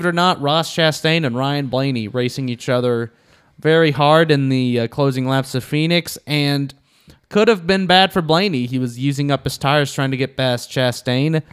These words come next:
Larson s-, and Byron started gaining on him, but it even got to the point where Blaney took a shot at Chastain.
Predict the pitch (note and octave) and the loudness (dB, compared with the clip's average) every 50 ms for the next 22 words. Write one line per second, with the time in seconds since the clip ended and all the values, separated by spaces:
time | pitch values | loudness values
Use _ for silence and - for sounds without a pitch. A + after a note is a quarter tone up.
0 | - _ - B2 C3 D3 D3+ D3 - D3+ C#3+ C3+ C3+ - - - - C3+ C3 A#2+ | -20 _ 0 2 4 4 4 2 0 -2 -4 -4 -6 -8 -12 -8 -6 -4 -4 -2
1 | A#2+ B2+ C#3+ D3+ D3+ C#3 C3+ - C3+ B2 B2 B2 A#2 B2 C3 D3 D3+ C#3+ B2+ B2+ | -2 0 0 0 -2 -2 -2 -2 -2 -2 -2 -4 -4 -4 -2 -2 -2 -2 -2 -2
2 | B2+ C3+ C#3+ D3+ D#3 D3+ C3+ B2 B2+ B2+ B2+ A#2+ - _ _ _ _ _ _ - | -2 -2 -2 -2 -2 -2 0 0 2 2 2 0 -2 _ _ _ _ _ _ -20
3 | - - _ _ _ _ - - C#3 C#3+ D3 D3+ D#3 D#3+ F3+ E3 E3+ E3 D#3+ - | -20 -20 _ _ _ _ -12 -8 -4 -4 0 0 0 0 0 2 0 0 0 -2
4 | D3+ C3+ - E3 D#3+ G2+ C#3 C#3+ B2+ B2+ B2 - B2 C3+ C#3+ D3+ E3 D#3 C#3 - | -6 -6 -4 -4 -2 0 0 -2 -2 -2 -4 -4 -2 0 0 0 0 -2 -2 -2
5 | D#3 D3 - A#2+ - - - C#3+ C3+ C#3 C#3+ C3 - - - C#3+ C#3 C#3 C3+ - | -4 -4 -4 -6 -8 -2 0 2 2 2 2 0 -2 -2 -2 0 0 0 0 0
6 | - D3 C#3+ D3 C#3+ C3 C3 D3 | 0 0 2 2 2 2 2 2